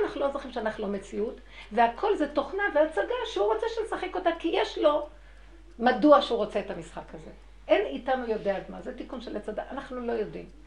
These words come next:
אנחנו רק יודעים דבר אחד, ככה הוא רוצה. אני חשבתי שאני הגעתי למקום שעכשיו אני נגאלתי ואני לא צריכה לה-, אני אעשה את כל העבודות, והוא דרכי עושה, ומה אכפת לי? כבר התחלתי לשלוט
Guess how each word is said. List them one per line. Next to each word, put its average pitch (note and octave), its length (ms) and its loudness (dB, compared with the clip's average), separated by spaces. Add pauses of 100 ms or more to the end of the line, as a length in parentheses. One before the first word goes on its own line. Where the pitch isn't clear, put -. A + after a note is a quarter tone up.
(280)
אנחנו G#3+ 260 -4
רק E4+ 160 -2
יודעים B3 200 -4
דבר F#3+ 320 -6
אחד, F#3 220 -14 (440)
ככה C4 600 2
הוא G#3 200 -8
רוצה. - 340 -12 (640)
אני C4 280 -2
חשבתי B3 520 -10
שאני F3+ 440 -12
הגעתי F#3+ 360 -12
למקום E3+ 580 -10 (680)
שעכשיו - 680 -8
אני F#3 320 -8
נגאלתי A3 840 -8
ואני A#3 260 -6
לא D4 120 -8
צריכה D#4+ 220 -6
לה-, E4 180 -6
אני B3 200 -6
אעשה C#4 160 -10
את C#4 120 -12
כל C4+ 120 -2
העבודות, B3 380 -4
והוא B3+ 180 -2
דרכי - 340 -2
עושה, C4 300 -6
ומה G#3+ 180 -6
אכפת - 420 -12
לי? G3 60 -16 (440)
כבר G3 140 -6
התחלתי A#3+ 800 -10 (220)
לשלוט A3+ 760 -8